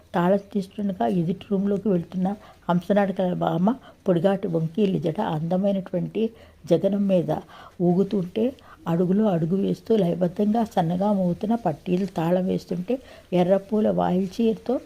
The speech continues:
ఎదుటి రూమ్ తలుపు తాళం తీస్తున్నటువంటి భామ. అబ్బా, ఎంత పొడిగాటి జుట్టు, నడక ఎంత అందంగా ఉంది. ఆమెను చూసి మరుక్షణం నా హృదయ స్పందనం, "ఆహా, ఇదే అయితే పర్లే, సర్లే, ఎలాగో ఎదుటి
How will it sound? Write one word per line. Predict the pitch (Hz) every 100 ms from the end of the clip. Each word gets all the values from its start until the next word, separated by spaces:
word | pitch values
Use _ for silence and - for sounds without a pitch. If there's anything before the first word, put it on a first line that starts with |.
| - - -
ఎదుటి | 185 170 185 -
రూమ్ | 220 202 185
తలుపు | 175 175
తాళం | 196 185 196 -
తీస్తున్నటువంటి | 220 - 208 175 156 175 160 190
భామ. | 135 - 160 180 170 - - -
అబ్బా, | 165 165 165 - - -
ఎంత | 165 196 220 220
పొడిగాటి | 214 170 190 185 185
జుట్టు, | - - 254 349 -
నడక | 175 175
ఎంత | 190 160 180
అందంగా | 180 185 185 180
ఉంది. | 180 185 269 - - - -
ఆమెను | 180 170 170 165 -
చూసి | 202 190 196
మరుక్షణం | 165 175 - - 165 - - - -
నా |
హృదయ | 185 185 156 185
స్పందనం, | 196 - 185 175 185 269 - - - -
"ఆహా, | 185 190 175 170
ఇదే | - 156 185 180 175 - - - - 196
అయితే | 165 165 196 -
పర్లే, | 160 151 165
సర్లే, | - 165 175 160 - - -
ఎలాగో | 160 160 160 202
ఎదుటి | 180 143